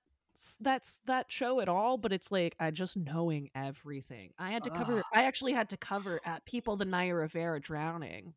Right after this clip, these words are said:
Speaker 1: uh, or death. Like, that was, so it's, I
Speaker 2: And to go back and do a rewatch, and I know that in two episodes she's gonna be singing When I Die Young,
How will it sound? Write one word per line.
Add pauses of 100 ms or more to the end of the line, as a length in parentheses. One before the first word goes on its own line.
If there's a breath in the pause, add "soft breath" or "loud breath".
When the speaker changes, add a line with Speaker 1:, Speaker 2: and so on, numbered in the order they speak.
(100)
Speaker 1:
uh,
or
death. (480 loud breath)
Like, (140)
that
was,
so
it's,
I (840)
Speaker 2:
And
to
go
back
and
do
a
rewatch,
and
I
know
that
in
two
episodes
she's
gonna
be
singing
When
I
Die
Young,